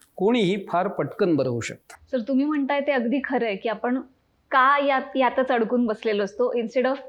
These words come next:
Speaker 2: मी पूर्णपणे बरा होऊ शकतो. तर मला तुम्हाला अजून एक प्रश्न विचारायचा आहे की पूर्वी मुलींचा मासिक धर्म हा सातवी आठवीच्या दरम्यान यायचा,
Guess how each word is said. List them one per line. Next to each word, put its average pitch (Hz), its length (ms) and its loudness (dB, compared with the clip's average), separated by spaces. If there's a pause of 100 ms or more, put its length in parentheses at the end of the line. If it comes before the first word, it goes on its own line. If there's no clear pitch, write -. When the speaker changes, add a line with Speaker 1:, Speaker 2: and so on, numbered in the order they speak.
Speaker 2:
मी 269 320 0
पूर्णपणे 285 460 2
बरा 240 260 4
होऊ 214 200 0
शकतो. - 420 -10 (840)
तर 277 60 -2
मला 302 160 2
तुम्हाला 339 280 4
अजून 269 220 2
एक 302 120 -2
प्रश्न 285 260 0
विचारायचा 240 420 -2
आहे 269 100 -4
की 269 60 -4
पूर्वी 285 640 -2
मुलींचा 269 420 0
मासिक 247 380 -2
धर्म 240 240 -2
हा 226 160 -6
सातवी 254 420 -4
आठवीच्या 277 420 -4
दरम्यान 233 360 -2
यायचा, 175 300 -6